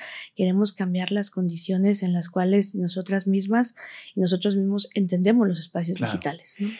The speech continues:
Speaker 2: Claro, y, y, y claro, el espacio digital es una, es un reflejo de la vida del mundo físico, porque tú hablabas a-, aquí de esa palabra tan fuerte que es la culpa, ¿no? La culpa en un sistema patriarcal,
Speaker 1: Claro.
Speaker 2: eh,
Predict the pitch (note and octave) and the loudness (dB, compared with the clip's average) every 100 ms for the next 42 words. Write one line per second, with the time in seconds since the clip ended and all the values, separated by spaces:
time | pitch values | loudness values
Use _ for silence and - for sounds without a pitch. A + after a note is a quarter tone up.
0 | - F3+ D#3 B2+ - D#3 F3 E3 - A3+ | 0 4 4 2 0 0 2 4 4 4
1 | G3 C#4 A#3+ - D#3+ D3 C#3+ F3+ F3+ F3+ | 6 8 6 8 8 8 8 6 8 8
2 | E3+ E3+ D#3+ E3+ C#3+ C#3 D3+ C#3+ C#3+ - | 8 6 6 4 4 6 8 6 4 -4
3 | - - C#3 D3+ E3 C#3 B2+ E3 C#3+ B2 | -6 4 6 8 8 6 4 4 4 4
4 | A2+ A2+ G#2+ G2+ A2 G#2 A2 A2 A2+ A#2+ | 4 0 0 0 0 2 4 6 6 6
5 | C3+ C#3 D#3 B3+ F3 - - - - - | 6 6 4 4 4 2 -4 -10 -16 -4
6 | - A#2 D#3 E3 D#3+ C#3+ D3 C3 - C#3+ | 0 4 8 8 8 4 2 2 6 6
7 | C#3 - A#2+ C3 B2 A#2+ B2 - C#3 C3 | 6 4 2 4 4 6 4 4 0 4
8 | C#3+ A#2+ - - A#2 B2 - C#3 C3 - | 4 6 4 4 6 6 4 2 2 6
9 | C4 C#4 - - _ _ _ _ - B2 | 8 8 4 -6 _ _ _ _ -4 -2
10 | - - B2+ - D#3+ D3 E3 A3+ - _ | -4 0 0 6 6 8 6 4 0 _
11 | _ - B2+ B2 C3 C3+ C#3+ C3 B2+ C3 | _ 0 4 6 4 4 6 6 6 4
12 | C3+ E3 E3+ E3+ D3+ C4 - - - G3+ | 4 4 4 4 4 4 0 -8 -6 0
13 | F3+ A#2+ A#2 | 4 6 4